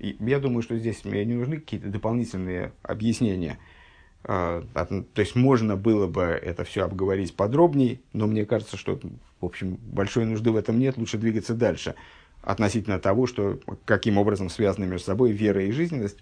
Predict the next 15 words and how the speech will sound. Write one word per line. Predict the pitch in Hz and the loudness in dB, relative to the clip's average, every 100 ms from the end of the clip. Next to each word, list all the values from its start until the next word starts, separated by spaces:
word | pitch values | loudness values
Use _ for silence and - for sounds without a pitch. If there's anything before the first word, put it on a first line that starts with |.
| - | -10
мне | 92 101 | -6 -4
кажется, | 104 101 - | -4 -6 -6
это | 85 | -8
само | - 101 104 | -8 -10 -8
собой | 98 98 98 | -6 -4 -4
разумеющимся. | 101 107 92 - - - - - - - - - - | -4 -2 -4 -4 -8 -8 -10 -14 -20 -20 -20 -20 -6
Так | 107 98 | -2 4
вот, | 143 135 - | 6 6 2
вера | - 113 104 147 117 95 85 - | 2 2 4 4 6 4 0 -10
в | 107 | -8
еврее, | 107 110 107 185 262 240 123 - - _ - _ | -2 0 2 0 2 0 0 -4 -20 _ -20 _
она | 101 113 165 | 2 4 4
присутствует | - 110 151 143 120 107 | 2 0 0 2 2 2
совершенно | - 98 90 127 117 | 2 0 2 2 0
всегда. | - 120 117 101 - | 0 -2 2 0 0